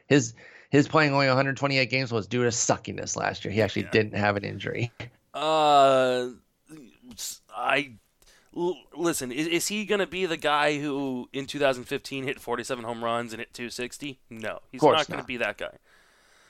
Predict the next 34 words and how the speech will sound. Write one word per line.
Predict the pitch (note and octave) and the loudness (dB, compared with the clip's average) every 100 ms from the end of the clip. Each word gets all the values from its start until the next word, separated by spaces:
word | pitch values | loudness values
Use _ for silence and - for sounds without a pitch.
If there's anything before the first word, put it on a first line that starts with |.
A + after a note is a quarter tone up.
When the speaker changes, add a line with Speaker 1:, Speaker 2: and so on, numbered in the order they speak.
| _ _ | _ _
Speaker 2:
But | F3+ | 0
Speaker 1:
But | D3 | 4
Speaker 2:
can | |
Speaker 1:
can | G3 | 6
he | |
Speaker 2:
he | F#3 | 8
Speaker 1:
do | F#3+ | 6
Speaker 2:
be | - | 6
Speaker 1:
twenty-six | F#3+ A3 - G3 F#3 - | 6 6 6 2 2 0
sixty-one, | F3 - - C#3+ C3 A#2+ A2 | -2 0 0 2 4 2 2
which | A2+ | -2
he | - | -2
did | A2 A#2 | 0 2
in | A2 G#2 | 2 -4
twenty | G2+ G#2 | -6 -6
seventeen? | G2+ F#2+ E2 - - D#2+ | -4 -4 -6 -12 -14 -12
Speaker 2:
Yes, | B2+ C3 G#2 - - | -6 -4 -4 -8 -12
because | - D3 D#3+ D3+ C3 | -10 -6 0 0 -2
he | - F3 E3+ | -8 -4 -2
has | E3+ | -2
hit | - E3 D#3 | -4 -6 -4
at | B2+ | -8
least | C3 E3 E3 - _ | -8 -8 -8 -12 _
twenty-six | - - C#3 D3 D3 D3+ D3 C#3+ C#3+ C#3+ C#3 C3+ C3+ B2+ B2+ - - _ - - C#3+ - | -18 -14 -6 0 0 0 -4 -6 -8 -10 -12 -12 -10 -10 -10 -12 -20 _ -12 -6 -6 -6
home | C3+ C#3 B2+ | -6 -4 -2
runs | B2+ C3 C3 C3 B2 - - _ | 0 0 0 -6 -14 -20 -20 _
in | C3 C3+ - | -10 -6 -4
every | D3 D3 E3+ | -4 -4 -8
season, | C#3 - D3 D3 B2 - - | -8 -10 -10 -10 -10 -14 -4
every, | C3+ C#3 A#2 | -4 -4 -2
every | C#3+ D#3 | -2 -2
full | C#3+ D3+ C#3 | -8 -8 -8
season, | - C3 B2+ A2+ A2+ A2 G2+ _ _ _ _ _ | -8 -8 -8 -8 -10 -12 -18 _ _ _ _ _
uh, | A2 A2 G#2+ G#2 G2+ G2+ | -2 2 2 2 0 -2